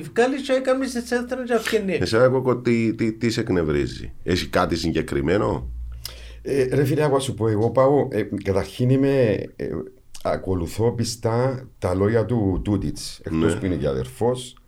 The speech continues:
Speaker 3: Ήταν ένας παίκτης ο οποίος μες στο γήπεδο να, απίστευτα τεχνίτης. Είπε μου μια κουβέντα πριν πολλά χρόνια ότι άμα στο Γάσι πει τούτο το γήπεδο που έκαμας,
Speaker 2: Ναι.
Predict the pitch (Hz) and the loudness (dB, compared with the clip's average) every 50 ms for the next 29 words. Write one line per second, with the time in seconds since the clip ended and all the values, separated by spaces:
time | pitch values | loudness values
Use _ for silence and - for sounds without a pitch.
0 | - - - - - - - - - 104 101 113 107 110 101 - - 110 - - | -20 -20 -20 -20 -20 -20 -20 -20 -10 -6 -4 -2 -2 -2 -2 -4 -6 -8 -8 -6
1 | 95 107 98 - 95 98 98 98 95 - - - - - - - - _ - - | -4 -2 -2 0 0 2 0 0 0 -4 -10 -16 -20 -20 -20 -20 -20 _ -20 -20
2 | - - - 80 - - - 92 87 82 80 92 92 85 78 78 76 69 62 62 | -20 -14 -12 -12 -12 -8 -6 -6 -4 -4 -2 -2 -2 -2 -2 -2 -2 -4 -4 -6
3 | 64 - - - - - - - - - - 82 - - - 78 - - 73 71 | -10 -12 -16 -20 -20 -20 -14 -14 -12 -10 -10 -10 -8 -8 -8 -8 -6 -4 -6 -4
4 | 67 65 73 73 71 65 - - - - - - - - - 101 98 170 185 175 | -6 -6 -6 -6 -6 -8 -10 -14 -20 -20 -20 -20 -20 -14 -10 -4 -2 -2 0 0
5 | 117 101 113 117 110 120 117 120 120 120 117 117 120 117 104 110 104 98 107 101 | 2 2 2 2 2 2 2 2 2 2 2 0 0 0 0 0 0 0 -2 -2
6 | - - 117 113 107 101 98 98 98 101 104 101 101 - - 98 110 127 - - | 0 0 0 2 2 4 4 4 4 2 0 -2 -2 -2 -2 0 2 2 0 -2
7 | - - 113 98 92 98 95 98 101 98 95 101 101 98 104 107 113 113 101 92 | -2 -2 0 2 2 0 0 -2 -4 -4 -2 -2 -2 -2 0 0 0 0 0 -2
8 | 90 87 92 104 104 104 104 - 80 80 78 71 65 65 76 80 71 62 | -2 -2 -2 -2 0 0 0 0 0 0 0 -2 -2 -2 -2 0 0 -2